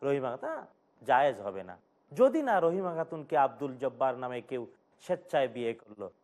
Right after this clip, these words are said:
হয়তো বা দশ বছর, পাঁচ বছর পর আব্দুল জব্বার মারা গেল, তখন আবার পুরনো প্রেমের ধাক্কায় আব্দুর রহিম রহিমা খাতুনকে বিয়ে করতে চাইল, জায়েজ। অথবা হতে পারে, হতে পারে রহিমা খাতুন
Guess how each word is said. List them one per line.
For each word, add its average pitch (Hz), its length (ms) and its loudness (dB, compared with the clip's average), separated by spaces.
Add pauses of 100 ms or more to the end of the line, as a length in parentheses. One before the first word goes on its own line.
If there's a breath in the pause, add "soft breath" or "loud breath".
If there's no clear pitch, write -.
(180)
হয়তো 262 260 4
বা 214 160 2
দশ 165 280 2
বছর, 143 340 -4
পাঁচ 127 240 2
বছর 127 340 -6
পর 120 160 -6
আব্দুল 113 300 -2
জব্বার 104 400 -2
মারা 101 280 0
গেল, 98 260 -10 (420)
তখন 254 280 4
আবার 196 260 6 (540)
পুরনো 180 360 2
প্রেমের 135 480 -2 (360)
ধাক্কায় 120 560 -2 (400)
আব্দুর 131 300 -2
রহিম 120 360 -6
রহিমা 113 300 -4
খাতুনকে 104 440 -10
বিয়ে 107 200 -6
করতে 101 340 -10
চাইল, 98 240 -10
জায়েজ। 110 380 2 (1040)
অথবা 269 300 6
হতে 269 200 0
পারে, 196 280 0 (800)
হতে 240 220 6
পারে 208 300 0 (580)
রহিমা 214 340 6
খাতুন 202 380 0